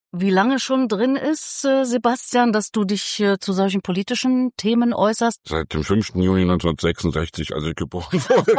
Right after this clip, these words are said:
Speaker 2: Nein, das
Speaker 1: Das
Speaker 2: am,
Speaker 1: erste Wort
Speaker 2: am
Speaker 1: war
Speaker 2: Ende
Speaker 1: Demokratie?
Speaker 2: Nein, natürlich, aber deine Eltern geben dir schon irgendwie einen Kompass mit, was dich prägt, ja.
Speaker 1: Ja.
Speaker 2: Und mit den Prinzen haben wir uns immer irgendwie von Anfang an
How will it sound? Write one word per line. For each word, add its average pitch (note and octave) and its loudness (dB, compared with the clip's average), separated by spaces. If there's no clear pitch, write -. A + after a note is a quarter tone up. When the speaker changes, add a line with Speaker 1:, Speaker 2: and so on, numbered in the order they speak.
Speaker 2:
Nein, C4 4
das - 2
Speaker 1:
Das - -4
Speaker 2:
am, - 2
Speaker 1:
erste C4 2
Wort A#3 0
Speaker 2:
am - -2
Speaker 1:
war A#3 2
Speaker 2:
Ende A3 2
Speaker 1:
Demokratie? A#3+ -2
Speaker 2:
Nein, B2+ 0
natürlich, B2+ 0
aber C3 0
deine C3 0
Eltern C#3+ 0
geben D3 -2
dir C3 0
schon D3 0
irgendwie C#3 0
einen A#2 2
Kompass A#2+ 0
mit, D3 -2
was - -2
dich - -8
prägt, - 0
ja. E2+ -2
Speaker 1:
Ja. F3 2
Speaker 2:
Und G2 0
mit C#3+ -4
den A#2 0
Prinzen C3+ -2
haben B2+ 2
wir B2+ -2
uns A#2 -2
immer C3 0
irgendwie B2 0
von A2+ -2
Anfang A2+ 0
an B2 0